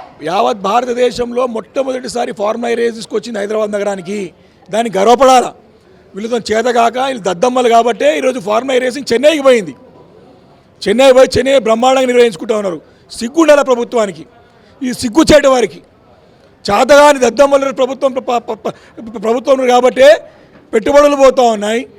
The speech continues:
ఇలాంటి పెద్ద పెద్ద ఈవెంట్లు హైదరాబాద్ నగరం నుంచి, తెలంగాణ నుంచి పోతూ ఉన్నాయి. కాబట్టి ఈరోజు వారిని ఎవరు ముఖ్యమంత్రిగా గుర్తిస్తలేరు. ప్రభుత్వాన్ని ఎవరు పెద్ద పట్టించుకుంటలేరు.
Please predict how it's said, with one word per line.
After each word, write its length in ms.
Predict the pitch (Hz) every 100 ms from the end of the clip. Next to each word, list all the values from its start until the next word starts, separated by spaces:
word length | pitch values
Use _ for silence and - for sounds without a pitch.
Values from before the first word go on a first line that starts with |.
| _ _ _ -
ఇలాంటి 200 | 202 226
పెద్ద 280 | - 220 269
పెద్ద 140 | 277
ఈవెంట్లు 640 | 247 254 294 302 285 277 247 _ _ _ _ _
హైదరాబాద్ 320 | 156 240 254 254
నగరం 200 | 247 247
నుంచి, 160 | 214
తెలంగాణ 260 | 240 226 226
నుంచి 140 | 208
పోతూ 260 | 202 202 202
ఉన్నాయి. 380 | 196 190 226 - _ _ _ _ _ _ -
కాబట్టి 600 | 175 233 269 277 262 254 - _ _ -
ఈరోజు 300 | 180 254 277
వారిని 440 | 277 277 262 254
ఎవరు 200 | 226 262
ముఖ్యమంత్రిగా 580 | 269 226 277 269 277 277
గుర్తిస్తలేరు. 760 | 247 247 285 320 302 208 - _ _ _ _ _
ప్రభుత్వాన్ని 500 | 185 233 277 294 285
ఎవరు 120 | 277 269
పెద్ద 160 | 262
పట్టించుకుంటలేరు. 640 | 240 240 240 302 311 277